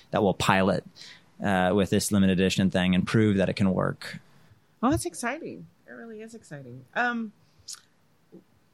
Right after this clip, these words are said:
Speaker 2: can we go back into the very beginning part when we talked about the research you found? And have you found research? Because it's, it's a terrible time for V R in some ways, and it's a great time for V R in other ways.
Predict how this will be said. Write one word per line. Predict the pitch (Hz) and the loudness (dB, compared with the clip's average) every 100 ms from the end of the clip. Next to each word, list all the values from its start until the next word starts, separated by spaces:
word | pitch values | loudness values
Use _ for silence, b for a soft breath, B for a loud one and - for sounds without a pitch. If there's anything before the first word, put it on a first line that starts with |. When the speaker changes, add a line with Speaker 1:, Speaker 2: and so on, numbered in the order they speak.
| - | -4
Speaker 2:
can | - 311 | 4 6
we | 311 | 6
go | 302 415 | 4 4
back | 359 247 233 190 | 4 4 4 4
into | 220 202 | 2 2
the | 190 | 2
very | 196 208 | 2 4
beginning | 180 180 190 190 | 2 2 2 2
part | 180 165 - | 4 4 4
when | 175 | 4
we | 170 | 4
talked | 190 196 196 | 4 4 4
about | 180 160 156 - B B B B - | 4 4 4 0 B B B B 0
the | 175 | 4
research | 180 170 175 160 - | 4 4 2 2 0
you | 165 | 2
found? | 156 147 101 170 - 220 B B _ | 2 2 2 2 0 -8 B B _
And | 190 185 185 185 - - _ _ _ _ - | 2 4 4 4 0 -6 _ _ _ _ -6
have | - 330 370 | 4 6 6
you | 285 311 | 6 4
found | 285 254 240 226 | 4 4 6 6
research? | 208 202 208 - | 6 4 2 0
Because | 208 214 226 | 2 2 2
it's, | 226 - - - _ _ - | 0 -2 -6 -14 _ _ -4
it's | 247 269 | -2 0
a | |
terrible | 247 277 247 226 | 2 4 6 6
time | 220 226 214 196 | 4 4 4 4
for | 202 185 180 | 6 6 6
V | 185 190 | 6 6
R | 180 185 | 8 6
in | - 220 | 6 4
some | 208 240 247 | 6 6 6
ways, | 269 294 330 - - B B B | 6 4 2 0 -4 B B B
and | 247 311 | 2 4
it's | 302 | 2
a | |
great | - 311 339 - | 2 2 2 2
time | 202 180 | 2 2
for | 170 170 | 2 2
V | 175 175 | 2 2
R | 185 | 4
in | 220 | 4
other | 247 220 156 | 4 4 6
ways. | 95 85 196 | 4 4 0